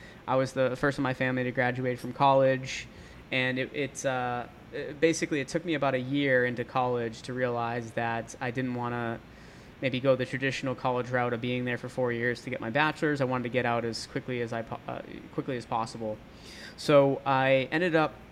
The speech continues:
putting together some sort of plan, which I, I call a reverse transfer, where you get the dean to sign off on taking courses,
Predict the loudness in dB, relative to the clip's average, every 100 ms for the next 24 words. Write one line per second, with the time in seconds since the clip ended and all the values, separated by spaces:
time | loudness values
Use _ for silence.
0 | -4 0 2 2 2 2 0 0 -2 0
1 | 0 0 -2 0 0 0 -2 -6 -12 -20
2 | -20 -20 -20 -20 -18 -18 -8 -2 -2 -2
3 | -6 -4 0 0 2 0 0 0 2 0
4 | -2 -2 0 0 -4 -6 -6 -10 -18 -18
5 | -18 -14 2 6 8 8 4 0 -2 -4
6 | 2 2 2 -4 -6 -2 2 4 2 0
7 | -2 0 0 0 0 -2 -6 -4 -4 -4
8 | -8 -2 0 0 -2 -6 -6 -6 -8